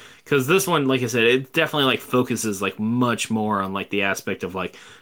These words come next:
just, like, you know, a person, you know, walking around their apartment day after day, and, like, their body just starts to become just this disgusting,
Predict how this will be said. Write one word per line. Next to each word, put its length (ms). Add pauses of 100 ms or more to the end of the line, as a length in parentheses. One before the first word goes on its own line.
just, 260
like, 280 (580)
you 80
know, 180 (260)
a 60
person, 600
you 80
know, 260
walking 320
around 160
their 120
apartment 720
day 200
after 240
day, 260
and, 120
like, 200
their 140
body 440
just 300
starts 360
to 100
become 420
just 320
this 220
disgusting, 920